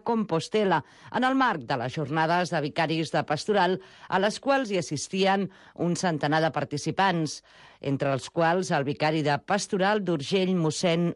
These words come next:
Antoni Alvira. Carlos María Galli, doctor en Teologia, professor de la Universitat Catòlica d'Argentina, va ser el ponent principal d'aquesta trobada que va concloure el dia vint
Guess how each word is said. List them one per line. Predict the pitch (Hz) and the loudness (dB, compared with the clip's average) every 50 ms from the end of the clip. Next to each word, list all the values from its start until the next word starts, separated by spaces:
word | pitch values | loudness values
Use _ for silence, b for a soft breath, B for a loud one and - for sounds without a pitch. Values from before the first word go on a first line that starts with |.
| _ | _
Antoni | - 139 127 123 123 - - 143 143 139 147 147 147 147 - - | -2 -2 -2 -2 -2 -2 0 0 2 2 2 2 0 0 -2 -2
Alvira. | - 143 143 139 135 156 156 131 135 123 127 B B B B B B B B B B B B B B B | 0 0 2 2 2 0 0 0 0 -2 -4 B B B B B B B B B B B B B B B
Carlos | - 226 226 226 240 220 220 | -2 0 2 2 0 0 2
María | 233 220 226 254 247 220 | 0 2 2 2 2 2
Galli, | 220 233 226 214 247 285 302 | 2 2 0 0 0 0 0
doctor | 247 196 - - 170 160 160 160 | 0 -2 -2 0 0 2 2 2
en | 160 151 - | 0 0 0
Teologia, | 160 156 151 147 147 143 - 202 196 208 247 | 0 0 2 2 0 0 0 0 2 2 2
professor | 233 - 185 151 156 151 - - 180 156 | 0 -2 -4 -4 -4 -6 -4 -2 -2 0
de | 160 | 2
la | 160 160 | 2 2
Universitat | 156 160 151 156 151 - - 156 - 165 175 - - | 0 0 0 -2 -2 -2 -4 -2 0 0 0 0 -2
Catòlica | 156 151 - 170 170 170 165 - - 170 170 170 175 175 170 143 | -4 0 0 0 0 0 -2 -2 0 2 2 4 4 2 0 0
d'Argentina, | - 156 147 139 131 - 151 131 127 127 - 220 226 208 196 170 196 247 277 277 B B B B B B B B | 0 -2 -2 -2 -2 -2 -2 -2 -2 -2 -2 0 0 2 2 2 2 2 0 -2 B B B B B B B B
va | B 127 127 127 | B -4 -4 -2
ser | - 175 170 165 | 0 0 2 2
el | 170 175 170 147 | 2 2 2 0
ponent | - 160 165 175 214 254 269 233 | -2 -2 0 2 2 2 0 0
principal | - 247 247 233 - - 226 - 208 202 208 214 | 0 -2 -2 -2 -2 -2 -2 2 2 2 2 2
d'aquesta | 196 175 - 160 160 - 185 170 | 0 0 0 -2 -2 0 0 0
trobada | 143 165 165 160 165 190 190 196 | 0 0 0 2 2 2 2 2
que | 190 - 170 147 | 0 0 0 0
va | 165 165 - | 0 0 0
concloure | - 165 160 147 - 175 170 165 170 165 165 | 0 -2 -2 0 2 2 2 2 4 2 2
el | 156 151 | 0 0
dia | 143 165 170 151 | 0 2 2 2
vint | 143 185 202 185 | 2 2 2 2